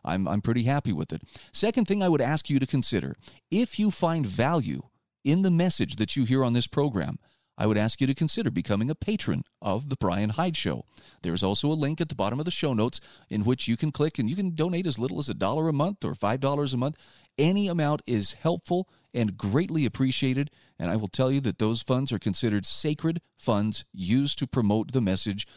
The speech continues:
of free markets, personal conscience, private property rights, and personal liberty. 'Cause that's what I do. All right.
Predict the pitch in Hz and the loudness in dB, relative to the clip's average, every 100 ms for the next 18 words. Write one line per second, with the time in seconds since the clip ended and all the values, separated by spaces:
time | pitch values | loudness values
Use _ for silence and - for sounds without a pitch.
0 | - - - - 131 156 107 - 123 - | -10 -8 -8 -2 0 2 0 -2 -4 -6
1 | - _ - 104 95 151 - 156 151 151 | -10 _ -6 -2 0 -2 -2 -4 -2 -4
2 | 160 - - _ 82 87 127 151 139 151 | -4 -6 -10 _ -4 -2 0 0 0 0
3 | 131 120 113 - - _ _ - 120 - | 0 2 0 -2 -6 _ _ -4 -2 0
4 | 98 117 98 104 82 - - _ _ _ | 0 0 0 0 -2 -6 -12 _ _ _
5 | _ _ _ _ _ _ - 82 82 - | _ _ _ _ _ _ -8 -4 -2 0
6 | 104 107 135 82 - - _ _ _ _ | 0 0 -2 -4 -8 -18 _ _ _ _
7 | _ _ _ _ _ - - - - 254 | _ _ _ _ _ -20 -20 -20 -10 -2
8 | 254 143 71 107 | 0 2 -2 -8